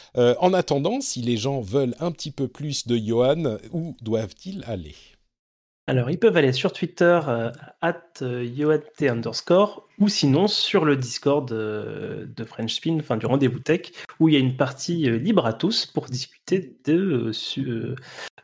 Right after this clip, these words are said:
Speaker 2: du podcast, euh, et, euh, et on peut discuter de ce qu'on,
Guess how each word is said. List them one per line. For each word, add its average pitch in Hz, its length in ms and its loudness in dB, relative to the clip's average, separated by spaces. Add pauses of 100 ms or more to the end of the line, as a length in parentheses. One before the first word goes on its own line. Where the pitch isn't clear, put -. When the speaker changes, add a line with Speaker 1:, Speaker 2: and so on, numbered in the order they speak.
Speaker 2:
du 139 100 -6
podcast, 151 560 2
euh, 110 260 -2
et, 156 220 2
euh, 120 400 -4
et 120 100 -12
on 113 120 -12
peut - 160 -6
discuter 123 420 -10
de 131 80 -8
ce - 80 -10
qu'on, 117 320 -10